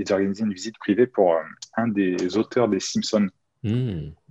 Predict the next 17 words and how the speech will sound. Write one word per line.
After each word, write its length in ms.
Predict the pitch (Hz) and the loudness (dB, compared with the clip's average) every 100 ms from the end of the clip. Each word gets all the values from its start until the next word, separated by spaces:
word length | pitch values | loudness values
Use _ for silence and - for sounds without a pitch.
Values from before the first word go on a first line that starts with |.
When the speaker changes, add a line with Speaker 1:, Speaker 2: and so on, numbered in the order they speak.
| _ - | _ -6
Speaker 1:
Un 80 | 85 | -4
mec 200 | 90 107 | -2 -6
qui 140 | - 92 | -6 -6
venait 200 | 90 92 | -2 0
l'aider 280 | 82 78 | 0 0
un 80 | 92 | -2
petit 160 | 90 - | -4 -2
peu 120 | 98 | -2
pour 160 | - 80 | -2 -4
travailler 280 | - 85 | 0 0
sur 160 | 92 - | 0 -4
son 140 | 90 | -6
numéro 340 | 82 80 80 90 | -6 0 2 2
avec 180 | 78 87 | 2 2
l'alien, 380 | 82 87 90 | 2 2 -2
et 40 | 80 | -2
cetera. 440 | - 76 80 120 | -8 -4 -4 -4